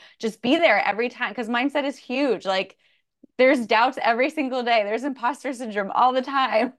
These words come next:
<laughs> There's fear all the time. So to be able to just, like, talk to you and be like, "This is what's happening right now. Can you help me?" And you would just put me right back on track. And I'd be like, "Okay, you're right. I'm good."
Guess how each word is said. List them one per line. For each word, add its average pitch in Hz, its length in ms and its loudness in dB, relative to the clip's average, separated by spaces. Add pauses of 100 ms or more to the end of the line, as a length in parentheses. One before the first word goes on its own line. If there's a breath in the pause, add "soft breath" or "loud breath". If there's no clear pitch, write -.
<laughs> - 500 -4
There's 285 260 0
fear 277 300 2
all 226 300 4
the 226 80 -8
time. 214 400 -6
So 220 240 -2
to 247 140 -10
be 220 160 -2
able 220 200 0
to 240 140 -8
just, 214 200 -8
like, 202 360 -4
talk 196 320 -4
to 202 80 -12
you 180 260 -6
and 185 140 -8
be 196 80 -8
like, 190 260 -8 (280)
"This 208 180 -10
is 277 80 -10
what's 302 140 -6
happening 269 400 -4
right 233 180 -8
now. 220 240 0
Can 220 220 -10
you 214 100 -8
help 208 300 -2
me?" 202 360 -6 (360 loud breath)
And 214 200 -2
you 214 120 -6
would 208 100 -2
just - 460 -12
put 349 120 -2
me 330 80 4
right 262 160 4
back 220 180 2
on 196 120 -2
track. - 300 -4
And 208 100 -2
I'd 208 80 -8
be 208 60 -2
like, 240 120 -2
"Okay, - 380 -2
you're 254 140 -2
right. 220 180 -2 (200)
I'm 277 120 0
good." 226 180 2